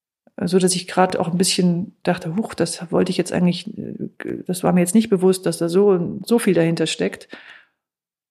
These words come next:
Und, und nachdem sie sich fertig geweint hat, hat sie dann zu mir gesagt, sie hat jetzt grad das erste Mal das Gefühl, dass sie sich artikuliert hat seit ungefähr zwanzig Jahren.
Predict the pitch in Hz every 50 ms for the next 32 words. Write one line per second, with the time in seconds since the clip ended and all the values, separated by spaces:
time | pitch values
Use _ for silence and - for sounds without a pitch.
0 | _ _ _ _ _ _ - - 208 202 190 196 - - - 214 202 202 190 -
1 | 233 240 226 208 208 185 202 185 - - 226 233 269 - 277 - - 202 180 185
2 | 185 202 214 214 - 208 214 233 226 - - 202 190 - 202 196 196 202 - 196
3 | 196 202 202 196 185 185 190 190 202 190 - - - _ _ _ _ _ _ _
4 | _ _ _ _ _ _ _ _ _ _ _ _ _ _ _ _ - - 185 180
5 | 196 196 - - 165 180 196 196 196 190 - 196 208 233 233 - 233 233 220 226
6 | 220 - - 190 - - 185 180 190 202 208 214 208 - - _ _ _ _ _
7 | _ _ _ _ _ _ _ _ _ _ - 196 185 180 - - - - - -
8 | _ _ _ _ _ _ _ _ - - - 185 190 214 226 240 262 269 - 262
9 | 175 175 190 208 196 - - - - - 175 175 196 185 - - 185 165 175 180
10 | 175 175 - 151 147 147 - - 139 147 143 - 160 160 160 - 160 143 - -
11 | 131 147 156 - 143 - - - 127 123 123 131 139